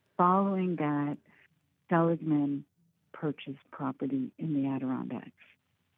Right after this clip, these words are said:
And following Seligman, other Jews did as well. And that was how Bob Marshall's family wound up with land, buying land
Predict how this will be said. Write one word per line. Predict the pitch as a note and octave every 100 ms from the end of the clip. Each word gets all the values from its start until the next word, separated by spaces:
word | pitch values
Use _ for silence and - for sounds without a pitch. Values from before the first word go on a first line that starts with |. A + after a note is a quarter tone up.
| _
And | C#3+ C#3+ C#3+ C#3+ - _ _ _ _ _ _ _ _ _ -
following | D3+ D3 D3 D3+ C#3+ C3+ - -
Seligman, | E3 D3+ D3+ C#3+ C#3 C#3 - _ _ _ _ _ _ _ _ -
other | D#3 D3+
Jews | C#3 C#3+ C#3 C3+ _ _ -
did | C#3 C#3 - _
as | D3 C3+ -
well. | D3 D3+ F#3+ A#3 - _ _ D#3
And | C#3+ C3+ -
that | D3 D3+ -
was | E3
how | - D3+ C#3+ C#3
Bob | B2 A#2 C#3
Marshall's | D3 F3 - C3+ -
family | C3+ C3+ C3 B2+ B2+ _ _ _ _ _ -
wound | C#3+ C3+ C#3+
up | C3+ C3+ _ _ _ _ -
with | C#3+
land, | C3+ C3+ C3+ C#3 -
buying | D3+ C#3 C3 B2+
land | A#2+ A#2